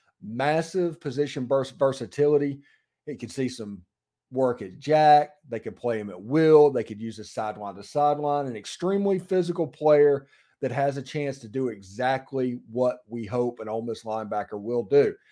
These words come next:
Now, you look at the linebackers in place, the Kari Colemans, the Ashanti Seastrumps, the Monty Montgomerys, the Jeremiah Jean-Baptiste. All, all of those guys are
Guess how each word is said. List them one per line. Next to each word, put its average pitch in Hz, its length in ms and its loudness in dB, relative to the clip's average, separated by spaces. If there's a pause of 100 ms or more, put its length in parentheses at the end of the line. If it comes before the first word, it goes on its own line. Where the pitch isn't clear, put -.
(160)
Now, 131 260 -4 (640)
you 135 120 -6
look 170 140 2
at 180 60 -16
the 180 80 -2
linebackers 160 600 2
in 156 120 -2
place, 131 340 2
the - 80 -12
Kari 147 340 2
Colemans, 107 680 -4
the 110 120 -6
Ashanti 143 460 -4
Seastrumps, 127 680 -8
the 110 80 -10
Monty 143 380 -4
Montgomerys, 117 880 -6 (500)
the 131 540 0
Jeremiah 147 460 4
Jean-Baptiste. 131 760 -4
All, 127 220 -4
all 175 260 6
of 185 80 -2
those 190 260 0
guys 151 440 8 (120)
are 131 400 2